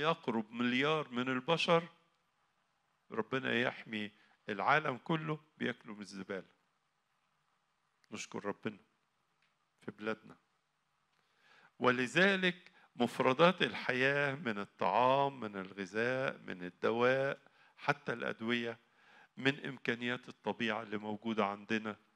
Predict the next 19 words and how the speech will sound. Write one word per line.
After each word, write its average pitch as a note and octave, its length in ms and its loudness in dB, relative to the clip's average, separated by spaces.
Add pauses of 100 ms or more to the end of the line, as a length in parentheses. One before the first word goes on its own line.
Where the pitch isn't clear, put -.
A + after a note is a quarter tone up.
(320)
يقول A#2+ 140 -2
لك: - 140 -10
"اتمشى - 460 -6
شوية G2+ 440 -2
بس - 480 -8 (440)
والحكاية A2 520 -6
دي G#2 180 -8
تروح - 320 -4
منك، F2+ 380 -4 (360)
امشي B2+ 260 -6
في - 100 -16
الشمس A#2 480 -4
شوية، G2 400 0 (340)
روح - 200 0
قضي D#3 240 0
يومين A#2+ 320 2
في B2+ 180 -8
مكان G#2+ 380 -6
خلوي G#2 480 -4